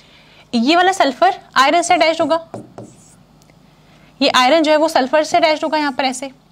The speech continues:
ये sulfur iron से attached होगा ऐसे करके, ठीक है। अब जो ये वाला sulfur है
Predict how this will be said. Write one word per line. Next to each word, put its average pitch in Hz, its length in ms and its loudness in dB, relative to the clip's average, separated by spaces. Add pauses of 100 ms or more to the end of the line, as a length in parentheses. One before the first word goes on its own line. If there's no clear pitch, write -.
(440)
ये 285 200 -2
sulfur 311 440 -2
iron 233 220 0
से 302 140 -2
attached 294 260 -2
होगा 269 180 -6 (640)
ऐसे 277 220 -4
करके, 254 340 -6 (460)
ठीक 302 140 -2
है। 349 100 -2 (720)
अब 247 120 2
जो 302 120 0
ये 269 160 2
वाला 277 180 0
sulfur 277 440 -4
है 226 340 -2